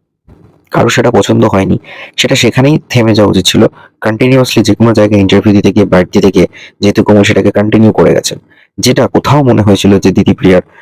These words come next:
পার্সোনালিটির সাথে যায় না। তাই তখন তিনি সেটা নিয়ে সোশ্যাল মিডিয়াতে মুখ খুলতেই অদ্ভুত অদ্ভুত কথা তাকে শুনতে হয়। এমনকি একদিন সেটে দিতিপ্রিয়া বলেছিল, "আমি তাড়াতাড়ি বাড়ি চলে যাবো, ডাক্তার দেখাতে হবে।"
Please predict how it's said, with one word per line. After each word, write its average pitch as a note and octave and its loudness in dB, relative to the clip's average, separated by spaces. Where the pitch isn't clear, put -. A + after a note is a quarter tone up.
পার্সোনালিটির G#2+ -2
সাথে - 0
যায় F3+ -2
না। - -4
তাই B2 -2
তখন A2+ -2
তিনি G#2 0
সেটা G#2 -2
নিয়ে G2 0
সোশ্যাল G#2 0
মিডিয়াতে G#2 2
মুখ G#2+ 2
খুলতেই G#2+ -2
অদ্ভুত A#2+ 0
অদ্ভুত A#2+ 0
কথা - 0
তাকে F2+ 0
শুনতে - -2
হয়। F2+ -4
এমনকি B2 -2
একদিন G#2+ -2
সেটে G2+ -2
দিতিপ্রিয়া A2+ 2
বলেছিল, A2 2
"আমি G#2+ 0
তাড়াতাড়ি G2 0
বাড়ি G2 0
চলে G#2+ -2
যাবো, A2+ 2
ডাক্তার G2+ -2
দেখাতে F2+ -2
হবে।" - -10